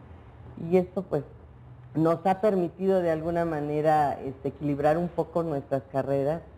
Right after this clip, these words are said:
y también equilibrarlo con lo que es la labor y el trabajo del hogar, ¿no? Como presidenta del,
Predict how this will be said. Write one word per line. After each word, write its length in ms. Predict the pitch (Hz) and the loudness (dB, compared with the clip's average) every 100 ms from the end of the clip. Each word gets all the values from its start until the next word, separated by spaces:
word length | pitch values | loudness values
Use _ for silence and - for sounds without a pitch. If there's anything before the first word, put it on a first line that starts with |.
| - | -18
y 40 | 135 | -14
también 480 | - 135 139 139 139 | -4 -2 0 -2 -4
equilibrarlo 640 | 139 135 127 131 131 135 | -6 -6 -2 -2 -2 -4
con 220 | - 131 131 - - | -4 -6 -6 -14 -10
lo 180 | 131 131 | -4 2
que 100 | 147 | 2
es 100 | 143 | 4
la 120 | 139 | 2
labor 460 | 139 127 123 139 143 147 | 4 0 0 0 0 -6
y 60 | 143 | -10
el 100 | 117 | -2
trabajo 400 | 131 131 131 131 | 2 2 2 -4
del 180 | 123 120 | -4 -6
hogar, 300 | 113 113 113 | -6 -8 -8
¿no? 140 | - - - - - - - - - - - - - - | -12 -14 -16 -20 -20 -20 -20 -20 -20 -20 -20 -20 -20 2
Como 800 | 220 214 208 202 202 202 196 190 - | 4 6 4 2 4 4 4 0 0
presidenta 640 | 190 180 196 202 214 220 | 0 2 0 2 4 4
del, 360 | 190 170 160 | 4 0 -2